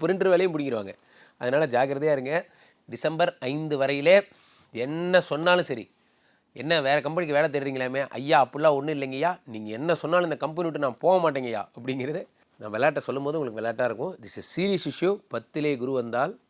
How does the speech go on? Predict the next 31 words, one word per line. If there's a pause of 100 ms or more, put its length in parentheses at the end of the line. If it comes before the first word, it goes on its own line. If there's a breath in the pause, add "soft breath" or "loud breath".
பதவி
பறிபோகும். (420 loud breath)
"சங்கத்துல
இருக்கேன்
சார்,
செயலாளரா
இருக்கேன்," (240)
மறந்துடுங்க,
அந்த
பதவி
போயிடும். (400 loud breath)
நீங்க
எங்க
இருக்கீங்களோ
அந்த
பதவி
போயிடும். (120)
நீங்க
யா-,
எந்த, (280)
எந்த (400 soft breath)
பணியில
இருந்தாலும்
சரி, (680 soft breath)
அல்லது
இயக்கங்கள்ல
இருந்தாலும்
சரி,
எதுல
இருந்தாலும்
சரி